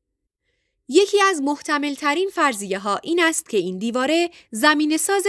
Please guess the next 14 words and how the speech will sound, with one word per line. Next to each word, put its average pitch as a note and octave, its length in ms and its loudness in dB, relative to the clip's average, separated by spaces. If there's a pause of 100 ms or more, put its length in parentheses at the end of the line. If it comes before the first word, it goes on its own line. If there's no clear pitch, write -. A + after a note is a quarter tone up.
ساخت D4+ 300 -2
نقش B3+ 400 0
برجسته G3+ 540 -4
یا A3 220 0
بنایی C#4+ 420 2
ناتمام A3 640 -2
از G3+ 200 -2
دوره F#3 340 0
ساسانیان C#4 720 0
بوده F3 220 -6
است. - 400 -10 (440)
شاید G3+ 460 0
یادمانی F#3 480 -2
بزرگ G#3 520 -2